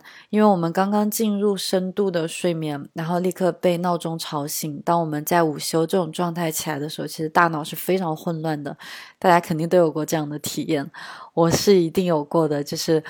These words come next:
感觉睡得好香，然后起来之后一点都不觉得自己休息到了，反而更累了。但是在利用 Yoga Nidra，哪怕只是十分钟，真的好神奇，好神奇的。我自己虽然录制了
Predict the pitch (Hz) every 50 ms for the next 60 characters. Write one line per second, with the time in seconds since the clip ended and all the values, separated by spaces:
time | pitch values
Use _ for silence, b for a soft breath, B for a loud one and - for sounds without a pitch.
0 | B _ _ - 175 165 160 175 175 - - 226 208 208 185 190 175 156 156 -
1 | - 175 175 175 170 170 180 185 175 - - 180 160 156 160 156 - 190 185 196
2 | 202 185 B B B B B B 277 - 214 202 175 165 185 175 185 202 - 180
3 | 160 165 160 - 202 190 165 165 160 - 175 170 170 165 - 165 143 - 170 160
4 | 156 151 156 156 - - 147 135 143 160 - - 196 180 175 175 185 190 175 160
5 | 160 - - 165 B B B B B B B B B 269 277 269 262 254 262 -
6 | 262 254 247 233 226 214 - 254 240 262 247 247 240 226 208 175 180 202 202 202
7 | 190 202 196 190 196 202 202 - 196 180 170 175 180 180 220 254 254 - 196 202
8 | 240 233 220 - - - 165 156 190 185 185 185 170 190 190 185 - 214 214 214
9 | 208 190 175 165 156 147 147 - - 156 151 156 - - 160 156 156 147 143 151
10 | 147 147 143 - - 147 147 147 143 139 B B B B B B B B B B
11 | 185 185 180 - 269 233 208 180 175 - 208 190 180 185 196 220 208 196 170 -
12 | - 202 185 185 165 156 151 147